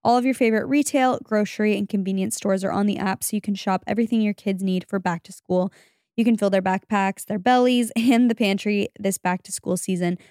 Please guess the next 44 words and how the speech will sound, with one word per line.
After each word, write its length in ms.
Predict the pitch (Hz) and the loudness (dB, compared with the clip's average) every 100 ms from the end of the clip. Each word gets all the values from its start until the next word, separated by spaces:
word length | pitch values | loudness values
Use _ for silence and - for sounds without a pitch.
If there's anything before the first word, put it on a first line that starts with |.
| _ | _
This 120 | - 269 | -2 2
is 100 | 240 | 2
actually 380 | 190 - 190 | 2 0 -2
so 480 | 180 - 170 160 165 - | -2 -2 0 2 -2 -6
freaking 360 | - 190 185 | -8 -6 -4
nice. 440 | - 185 190 196 - | -4 -2 -2 -2 -4
Um, 520 | - 190 185 180 190 - | -2 0 0 0 -4 -4
I'm 120 | 202 | 0
not 120 | 233 | 0
going 220 | 233 233 | 2 0
back 160 | 226 220 | 0 -2
to 80 | 208 | -4
school 240 | - 190 | -4 -2
and 80 | 185 | -2
I 80 | 185 | -2
don't 200 | 190 196 | -2 -2
have 140 | 185 | -2
kids 240 | - 214 214 | -2 -2 2
yet, 240 | 269 294 - | 2 0 0
but 240 | 208 196 _ _ _ _ | 0 0 _ _ _ _
I 120 | - | 2
imagine 440 | 311 285 233 226 233 | 4 4 2 2 2
that 140 | 220 | 2
this 160 | 214 - | 0 0
comes 240 | 233 202 | 0 2
in 160 | 202 196 | 2 2
very 340 | 180 180 202 | 2 2 2
handy 600 | 196 180 185 214 247 - - | 2 0 2 2 2 0 -4
if 300 | - 190 - | -4 -2 -4
your 100 | 185 | -4
kid's 240 | 208 185 | -2 -2
like, 180 | 185 - | -2 0
"Wait, 300 | 202 202 - _ | 0 0 -4 _
I 100 | 196 | -6
forgot 300 | 185 180 170 | -4 -2 -2
to 80 | - | -2
get 160 | 190 - | -6 -2
pencils. 500 | 196 202 190 180 175 | -2 0 0 0 -2
I 140 | 190 | -4
need 160 | 185 170 | -2 -2
those 180 | 170 | -4
for 160 | - 170 | -4 -8
tomorrow." 380 | - 180 175 170 | -6 -4 -2 -2
Or, 260 | - 180 | -2 -2